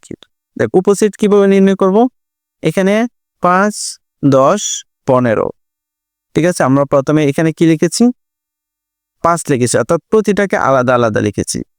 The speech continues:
ঠিক আছে? তো প্রথমে আমরা লিখলাম পাঁচ, এটা একটা উপসেট, তারপরে লিখলাম দশ, তারপর পনেরো, তারপর পাঁচ এবং দশ নিয়ে একটি সেট হয়, ঠিক আছে? আবার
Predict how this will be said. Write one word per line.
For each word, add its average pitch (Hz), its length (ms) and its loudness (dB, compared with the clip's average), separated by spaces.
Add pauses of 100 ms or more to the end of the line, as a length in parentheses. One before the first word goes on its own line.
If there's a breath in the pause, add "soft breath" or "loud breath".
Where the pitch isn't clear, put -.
(120)
ঠিক 180 180 0
আছে? 190 160 -2 (400 loud breath)
তো - 60 -2 (100)
প্রথমে 160 320 2
আমরা 190 200 2
লিখলাম 208 260 -2 (220)
পাঁচ, 135 240 0 (240)
এটা 165 180 0
একটা - 140 -2 (160)
উপসেট, - 360 -2 (440)
তারপরে 151 380 0
লিখলাম 185 260 0 (180)
দশ, 110 200 2 (680)
তারপর 160 280 0 (180)
পনেরো, 185 420 2 (720)
তারপর 156 260 0 (160)
পাঁচ 196 200 2 (120)
এবং 208 120 2 (180)
দশ 139 120 2 (120)
নিয়ে 202 180 2
একটি 123 260 -2
সেট 107 180 -2 (100)
হয়, 73 160 -2 (800)
ঠিক 151 180 0
আছে? 196 180 -2 (560)
আবার 160 240 2